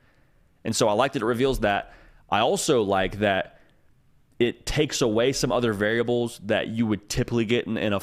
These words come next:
you know, college football game. Like, there, there is no eleven-on-eleven defense. You're just out there flashing your tools, showing what you got,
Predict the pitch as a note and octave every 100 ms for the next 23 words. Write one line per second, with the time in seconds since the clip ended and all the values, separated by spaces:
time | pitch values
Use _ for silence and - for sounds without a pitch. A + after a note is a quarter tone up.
0 | - - _ G#2 E2+ - _ _ _ -
1 | C3+ C3 A2 - C3+ A2+ G#2+ G2+ G#2 A#2
2 | E3 - - _ A2 G2+ - - - _
3 | - - G2 A2+ A2 C#3 F3+ B2+ G#2 G2+
4 | G2+ G2 F#2 F#2 E2+ E2 D2 D#2+ D#2+ A#2+
5 | A2 - - - _ A#2 D#3+ C#3+ D#3 D3+
6 | D3+ - - - - G2+ A2 D3 D3+ E3
7 | E3+ E3+ - D3 C#3+ C#3 C3+ - - -
8 | - A2+ D3+ D#3 C3 C3+ C3 C3+ C3 -
9 | -